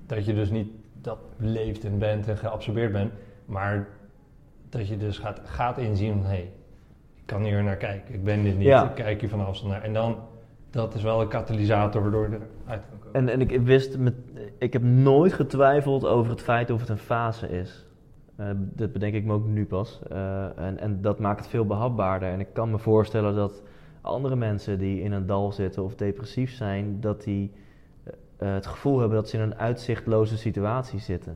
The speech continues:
Speaker 1: Ja.
Speaker 2: En, eh, terwijl mijn situatie waarschijnlijk helemaal niet, eh, erger of minder erg is dan die van vele andere mensen,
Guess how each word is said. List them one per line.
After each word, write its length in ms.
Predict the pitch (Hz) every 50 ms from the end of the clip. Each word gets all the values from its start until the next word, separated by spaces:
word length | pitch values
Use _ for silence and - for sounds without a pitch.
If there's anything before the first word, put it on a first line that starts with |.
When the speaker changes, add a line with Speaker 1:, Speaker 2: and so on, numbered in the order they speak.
| - -
Speaker 1:
Ja. 60 | - - 110 - - - - - - - - - - - - - - 98
Speaker 2:
En, 200 | 95 95 95 98
eh, 60 | 95
terwijl 240 | 95 - - 110 107
mijn 200 | 110 107 113 113
situatie 880 | 135 120 117 123 127 123 127 123 127 - 123 117 117 113 90 80 76 - -
waarschijnlijk 400 | - - 107 - - 151 135 127
helemaal 260 | 131 123 127 127 120
niet, 320 | 117 117 117 110 110 - - - - - -
eh, 760 | - 110 107 107 107 104 104 104 104 101 101 101 95 - -
erger 340 | 117 120 120 117 - 120
of 100 | 98 104
minder 420 | 113 113 123 143 139 131 117 104 71
erg 340 | 85 110 110 107 110 - -
is 260 | 101 107 101 104 -
dan 160 | 104 104 104
die 120 | 104 107
van 100 | - 110
vele 160 | 117 107 101 101
andere 220 | 117 135 127 113
mensen, 460 | 104 101 101 98 95 - 98 98 107